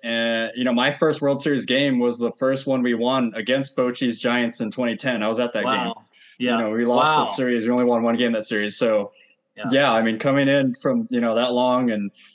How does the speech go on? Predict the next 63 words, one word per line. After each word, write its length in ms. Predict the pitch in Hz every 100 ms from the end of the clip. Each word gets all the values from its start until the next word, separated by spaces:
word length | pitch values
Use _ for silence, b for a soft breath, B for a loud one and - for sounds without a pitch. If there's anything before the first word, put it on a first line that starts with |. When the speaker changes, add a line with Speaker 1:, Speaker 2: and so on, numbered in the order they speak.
| b _
Speaker 1:
you 100 | 123
know, 140 | 117 110
you 160 | 123
can 160 | 127 117
talk 300 | 131 120 143
into 340 | 120 120 -
your 100 | 127
blue 300 | 95 120 127
in 80 | 123
the 60 | 117
mouth 260 | 120 120
about, 280 | 117 113 113 _ -
uh, 300 | 110 101 92 _ -
Saint 320 | - 131 127
Louis 360 | 123 120 117
and 100 | 117
their 120 | 113 107
twenty 300 | - 123 113
eleven, 420 | 113 117 117 110
and, 220 | 101 98 b b -
and 100 | 113
now 160 | 117 117
we 80 |
can 120 | 120 110
finally 240 | 120 113
move 180 | 110 107
past 260 | 107 107
that. 240 | 107 98 98 B B B B _
Speaker 2:
Yeah. 180 | 113 104
Speaker 1:
Um, 460 | 101 98 95 92 - _ _ _ -
but 140 | 120
Speaker 2:
Full 80 | 120
Speaker 1:
yeah, 240 | 107 104
it's 100 | -
Speaker 2:
circle 100 | 175
Speaker 1:
just, 100 | -
it 20 | 156
was 200 | 123 123
a 20 |
Speaker 2:
moment. 60 | 123
Speaker 1:
long 160 | 120
time 220 | 123 117 110
Speaker 2:
Full 120 | 107
Speaker 1:
coming. 140 | 113 98
Speaker 2:
circle 340 | 151 139 123
Speaker 1:
Yep. 80 | 135 156
Speaker 2:
moment, 320 | 123 117 110 110
I 80 |
guess. 240 | 117 110 -
Bruce 220 | 135 139
Speaker 1:
Even 200 | 160 233
Speaker 2:
Bochy 120 | 190
Speaker 1:
full 100 | 202 185
Speaker 2:
coming 100 | -
Speaker 1:
circle, 260 | 180 175
Speaker 2:
back. 120 | 143 143
Speaker 1:
by 40 |
the 80 | 143
way, 220 | 139 131
Nelson 420 | 123 139 175 208
Cruz 380 | 165 - 170 147
retired 420 | 147 143 135 143
today, 400 | 135 131 113 101